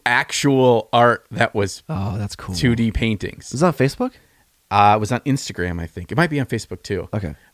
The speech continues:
Speaker 1: But I'll
Speaker 2: That's
Speaker 1: see if I can
Speaker 2: cool.
Speaker 1: find it. And it wasn't, he didn't give a lot of description, so some of this is me just kind of going with what I'm seeing and what I'm thinking is happening here. But, um, really cool to think of it in that way, that it is a work of art that can be,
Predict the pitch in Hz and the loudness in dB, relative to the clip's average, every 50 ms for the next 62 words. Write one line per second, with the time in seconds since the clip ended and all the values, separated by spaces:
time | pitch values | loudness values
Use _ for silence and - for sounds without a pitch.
0 | _ - 104 101 90 - _ _ _ _ _ _ _ - 104 - - 113 107 98 | _ -2 -2 0 0 -2 _ _ _ _ _ _ _ -10 -8 -6 -4 -2 -2 0
1 | 98 87 82 82 90 95 92 92 90 82 - - _ _ - 120 120 120 - 139 | 0 -2 -2 -4 -4 -4 -4 -2 -2 -4 -6 -8 _ _ -2 0 0 2 4 4
2 | 139 143 143 143 139 160 165 196 185 165 160 175 185 185 185 202 185 180 170 160 | 4 4 4 4 4 4 2 2 0 0 2 2 2 2 2 2 4 4 4 4
3 | 156 143 127 113 - - - 139 123 - - 98 87 90 - 110 107 107 - - | 4 2 0 -4 -4 0 0 0 0 0 -2 -6 -4 -2 0 0 0 0 0 0
4 | 135 135 123 120 117 110 - 107 104 107 110 107 101 110 104 98 - - - 101 | 0 0 0 0 -2 -2 -4 -6 -4 -4 -4 -4 -4 -4 -6 -6 -6 -4 -2 -2
5 | 98 95 87 90 - _ _ _ _ _ _ _ _ _ _ - 113 113 110 104 | -2 -2 -6 -8 -14 _ _ _ _ _ _ _ _ _ _ 0 2 2 4 2
6 | 101 - - 104 101 95 92 - - - 120 107 101 101 98 95 95 95 92 90 | 0 0 0 0 0 0 -2 -2 -2 -2 0 0 0 0 -2 -2 -4 -4 -4 -4
7 | 87 85 90 - - 107 104 - 92 85 80 - - 95 101 - - 98 90 95 | -4 -6 -8 -4 -4 -4 -4 -4 -8 -10 -10 -6 -6 -6 -6 -6 -6 -8 -8 -10
8 | - - - - 87 - - 95 - - _ _ _ - - _ _ _ _ _ | -10 -10 -10 -10 -8 -6 -4 -4 -4 -6 _ _ _ -20 -20 _ _ _ _ _
9 | - - 101 95 92 90 82 82 85 _ - - 110 127 139 147 147 139 - - | -8 -4 -2 0 0 0 -2 -6 -10 _ -4 2 4 4 6 6 4 2 2 0
10 | - 147 135 123 113 107 104 104 98 - - 101 - 110 104 - 107 98 101 - | 2 4 4 6 6 4 4 0 -2 -4 -6 -2 -2 -2 -2 -2 -2 -2 -2 -4
11 | - 92 95 95 90 87 85 87 90 98 101 90 85 71 82 80 - 85 80 - | -4 -4 -4 -2 -2 -2 -2 -2 0 0 2 2 2 0 -2 -6 -6 -6 -6 -4
12 | - 101 92 95 95 92 92 92 90 90 95 95 - 82 80 - _ - 107 104 | -4 -2 0 0 0 0 -2 -4 -2 -2 -4 -4 -4 -8 -12 -8 _ 2 4 4
13 | 92 90 - _ - 101 92 - - - 85 87 87 82 - | 4 2 -2 _ -6 -6 -6 -6 -6 -8 -6 -6 -6 -6 -8